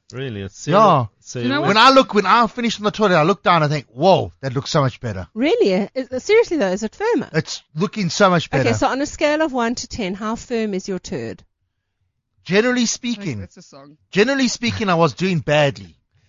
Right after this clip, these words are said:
Speaker 4: I know.
Speaker 2: I, I was on, like, a two and a half to three.
Speaker 4: And now?
Speaker 2: Like, bad. Like,
Speaker 4: Are you
Speaker 2: it's, it's like it was a mess.
Speaker 4: I know, I know, 'cause I
Speaker 3: But
Speaker 4: share
Speaker 3: why
Speaker 4: a
Speaker 3: does
Speaker 4: house
Speaker 2: No,
Speaker 4: with you.
Speaker 2: no,
Speaker 3: But why does
Speaker 2: but I
Speaker 3: Scott
Speaker 2: always
Speaker 3: and Coke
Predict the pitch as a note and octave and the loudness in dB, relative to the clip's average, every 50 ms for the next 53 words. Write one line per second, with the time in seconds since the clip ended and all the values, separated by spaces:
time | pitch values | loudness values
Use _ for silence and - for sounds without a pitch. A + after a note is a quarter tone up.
0 | _ _ _ - A3 A3 G#3+ E3 F3+ F3+ E3 E3+ F#3 F#3+ F#3+ E3+ - G#3 G3+ G3 | _ _ _ 0 2 2 4 4 4 4 4 4 6 6 4 2 2 2 2 2
1 | F#3+ - F3 D#3 - - A#3+ A3 G#3 F#3 F3 F3+ F3+ - - - D#3+ - - G3+ | 2 0 -2 -8 -6 -2 -2 0 2 2 4 4 2 2 0 -6 -10 -10 -8 -8
2 | G3+ D#3+ A2+ F#2 E2+ _ _ _ G3 F#3+ G3+ F#3+ F#3 F#3+ G3 A3+ E3+ E3 - - | -6 -6 -6 -8 -10 _ _ _ -6 -4 -2 -2 -2 -2 0 0 0 -2 -2 -2
3 | A3+ C4+ C4 E3 A#2+ G2 F2 - _ _ - E3 G3+ G#3 G#3 G#3 F#3 - - A3 | -2 0 0 0 -2 -4 -8 -12 _ _ -8 -4 -2 -2 0 0 -2 -2 -4 -4
4 | G#3+ G3+ F#3+ E3 G3+ F#3 - G#3+ A3+ G3+ A3 B3 D#4+ C#4+ D#3+ - - - - - | -4 -4 -2 -2 -2 -2 0 0 0 2 2 4 4 4 2 0 -8 -16 -14 -8
5 | F#3+ G3+ G3+ G3 F3+ E3 E3 D#3+ D#3+ E3 E3 F3 F3 - _ - F#3+ F#3+ F3+ F3 | -6 -6 -4 -4 -4 -4 -6 -6 -6 -6 -6 -8 -8 -12 _ -12 -8 -6 -6 -6
6 | F3 - - B3 A#3 A#3+ C#4 C4 - F4+ E4+ D#4+ D#4 D#3+ D#3+ G3 G#3+ A3+ A3+ A3 | -6 -8 -6 -4 -2 -2 -2 -2 0 0 2 2 2 4 4 4 6 6 6 6
7 | G#3+ G#3+ G#3 - F3+ E3 E3 G3+ A#3 C4+ B3 A3+ G3+ G3+ G3+ A3 A#3+ D4+ D#4 F4 | 6 6 4 2 0 0 2 4 4 6 6 6 6 6 6 4 4 2 0 -2
8 | F#4+ A4+ D#3+ G3+ G#3+ G#3 G#3 G#3+ - - G4 F#4 F4+ F#4+ D4 - - - F4+ F#4+ | -2 0 4 6 8 8 8 8 6 6 4 2 -2 -6 -10 -12 -8 -6 -6 -6
9 | - | -6